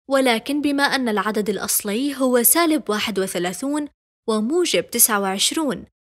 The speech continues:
يساوي الجواب سالب اثنين، وعليه هذه النقطة هنا ستكون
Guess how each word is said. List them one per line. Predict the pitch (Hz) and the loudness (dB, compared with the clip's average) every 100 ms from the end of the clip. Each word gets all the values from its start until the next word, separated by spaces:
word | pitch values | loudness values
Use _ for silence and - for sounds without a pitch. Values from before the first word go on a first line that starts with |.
| _ _ - | _ _ -6
يساوي | 233 - 339 277 | 2 4 4 2
الجواب | 180 190 190 220 294 277 - - | 2 0 0 0 0 -4 -8 -4
سالب | - 202 190 190 | 0 2 0 -2
اثنين، | 269 - 254 170 156 - _ _ _ _ 262 | -4 -2 -2 -4 -8 -16 _ _ _ _ 2
وعليه | 269 196 175 180 285 - - | 6 6 4 -2 -4 -6 -2
هذه | 294 285 233 | 0 2 0
النقطة | 175 196 - 220 | -2 -6 -6 -4
هنا | 226 285 285 277 | -2 -2 0 0
ستكون | - 185 175 - 269 285 285 | 0 0 -4 -4 -4 -2 -4